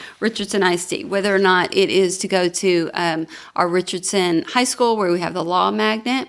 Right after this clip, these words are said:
At some of our junior highs, we have the theater magnet. The, um, technology is, we have stem for All. We have even magnet offerings at Hamilton Park, which is all about leadership.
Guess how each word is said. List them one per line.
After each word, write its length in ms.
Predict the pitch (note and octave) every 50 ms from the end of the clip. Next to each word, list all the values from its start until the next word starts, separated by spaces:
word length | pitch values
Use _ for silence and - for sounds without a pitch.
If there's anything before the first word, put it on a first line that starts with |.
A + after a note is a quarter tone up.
| _ - -
At 180 | - D#3 - -
some 200 | - A3 G#3 G3+
of 40 |
our 120 | F3+ F3 E3+
junior 340 | - - F3 F3+ G3 G3+ G#3+
highs, 400 | A3 G#3 G3+ G3+ G3+ G3+ G3 G3
we 140 | F3+ F3+
have 200 | F3+ E3+ - - -
the 80 | F#3+
theater 360 | F#3 - - G#3+ A3 G#3+ A3+ A3
magnet. 720 | A3 A3+ A3 G#3+ G#3+ G#3+ G#3 G#3+ G#3 G#3 G3+ G3+ - - - - - - _ _
The, 360 | - F3 D3 C#3 D#3 - - -
um, 540 | - E3 E3+ D#3+ D3+ C#3 F3 - - - - _ _ - -
technology 960 | - A3 - - G3+ G3+ F#3 G3 G3+ G#3+ G#3+ G#3+ - A3+ G#3+ G#3+ G#3+ G#3 G3
is, 380 | - F#3 F3+ F3 F3 - - -
we 120 | - F3+
have 100 | E3 -
stem 340 | - - - - G3+ G3+ G#3+
for 180 | G3+ - G#3 F#3
All. 440 | - G3 G3+ G3+ G3+ G3+ G3 F#3+ F#3
We 160 | G3+ G3+ G3+
have 500 | G3+ G#3 F#3 F3+ F3 E3+ D#3+ - - -
even 460 | - - G3 F#3 G3 F#3+ F3 - -
magnet 380 | F#3+ F#3 F3 F3+ F#3+ F3+ F3 -
offerings 640 | - F3 F3+ F3+ - F3+ F3+ F3 F3+ F3+ F3+ F3+ - -
at 400 | - - D#3+ D#3 C#3 - - - - - - - - - -
Hamilton 460 | - - A3 G3 F#3+ F#3 F#3 G3+ F3+
Park, 580 | F#3 - C4 A#3+ A#3 A#3 A3+ G#3+ - - - - - - - - - _
which 180 | - G3+ F#3 F#3
is 140 | F#3 F3+
all 100 | F#3+ E3+
about 300 | E3 D#3+ - - - -
leadership. 840 | G#3 A3+ A#3+ A#3 A3+ A#3 B3 - - A#3+ A3+ A3 G#3+ G#3 - -